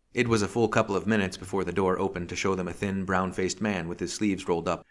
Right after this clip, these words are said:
dressed over his shirt and hose in a kind of leather apron. He nodded as he saw the ladies, with an air of respect, however, and stood aside to let them come in.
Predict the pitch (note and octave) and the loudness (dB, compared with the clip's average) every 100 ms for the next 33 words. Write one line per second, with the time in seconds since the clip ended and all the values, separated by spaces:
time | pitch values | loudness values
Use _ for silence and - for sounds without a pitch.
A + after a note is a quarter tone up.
0 | - A2+ G#2 - A2 G#2 F#2+ F2+ G#2 F2+ | 0 4 4 6 6 6 2 0 0 0
1 | F2+ G#2+ F#2+ E2+ F2 G2+ F#2+ E2 F#2+ F2 | 0 2 2 0 -4 -2 -2 0 0 0
2 | F2 F#2+ G3 E2 - - - _ _ _ | 0 0 -2 -6 -8 -20 -20 _ _ _
3 | _ _ - A2+ A2+ A2 G#2 G2+ F#2+ G#2 | _ _ 2 6 8 8 6 4 2 4
4 | G2 F#2+ G2 F#2 G2 - - A2 G2 F#2 | 4 2 2 2 -2 -6 -4 -2 0 0
5 | F2 E2 E2+ - F#2+ - E2+ E2+ F#2+ - | 0 -2 -4 -4 -4 -2 -2 -2 -6 -8
6 | - F#2+ - A2+ G2 G#2 G2 F#2 F2+ F2 | -6 -4 2 2 4 2 0 0 0 -2
7 | F2 E2 F2+ F#2 E2+ | -4 -4 -4 -4 -6